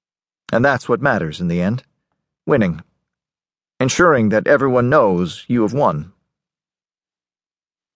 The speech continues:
The office was a modern space in that area where Chelsea becomes Hell's Kitchen.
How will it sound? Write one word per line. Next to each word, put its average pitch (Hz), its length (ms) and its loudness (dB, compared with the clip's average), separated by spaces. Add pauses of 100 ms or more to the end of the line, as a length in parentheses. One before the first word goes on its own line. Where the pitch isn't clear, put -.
(500)
The 202 140 4
office 233 540 0
was 165 200 0
a 160 80 0
modern 156 320 2
space 135 500 0
in 127 120 0
that 127 200 2
area 127 360 4
where 117 240 4
Chelsea 123 480 0
becomes 117 560 -2
Hell's 127 260 0
Kitchen. 98 400 0